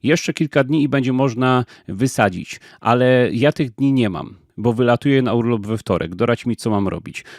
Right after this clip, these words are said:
Czy wysadzić po-, poniedziałek, wtorek, ryzykując temperatury w nocy około sześć stopni?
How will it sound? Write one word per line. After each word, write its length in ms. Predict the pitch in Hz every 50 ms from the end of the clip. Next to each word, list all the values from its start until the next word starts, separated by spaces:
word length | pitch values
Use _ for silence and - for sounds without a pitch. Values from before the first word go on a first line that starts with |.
| -
Czy 140 | - - 135
wysadzić 420 | 127 127 - - 147 147 143 - -
po-, 260 | - - 92 87 - -
poniedziałek, 480 | - 127 127 120 123 131 123 113 -
wtorek, 380 | - - 139 139 156 147 - -
ryzykując 600 | 120 117 113 110 117 - - 131 123 120 - -
temperatury 580 | - 120 107 - 117 113 117 - - 110 110
w 80 | 98 95
nocy 280 | 107 113 - - 101 101
około 280 | 101 - - 107 104
sześć 260 | - - 110 101 -
stopni? 420 | - - 85 80 - - 120 160